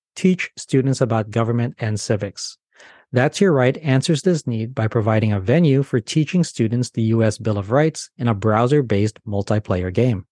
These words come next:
That's Your Right can be played either single player or as a multiplayer game. It is flexible in either format as it challenges players' knowledge and application of the first ten amendments of the United States Constitution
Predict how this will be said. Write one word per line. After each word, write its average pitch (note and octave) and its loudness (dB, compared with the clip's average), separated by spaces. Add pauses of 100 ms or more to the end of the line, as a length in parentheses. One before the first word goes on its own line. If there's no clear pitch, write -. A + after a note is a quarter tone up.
(120)
That's E3+ 2
Your G#3+ 4
Right B2 4
can C#3 2
be C#3 4
played C3+ 2
either D#3+ 2
single G3+ 0
player C3+ 0 (180)
or D3+ 2
as D3 0
a D3+ 0
multiplayer B2 -4
game. G2+ -6 (220)
It B2 0
is A2 0
flexible F3+ 0
in D#3+ 2
either C#3 2
format G#2+ -2
as G#2+ -4
it A2 -6
challenges D3+ 2
players' A#2 0
knowledge B2 0
and D3 -2
application A2 -4 (360)
of A#2 2
the A#2 2
first - 0
ten E3 2
amendments A#2 0
of A2+ -4
the A#2 0
United A2+ 0
States - -2
Constitution A2 -2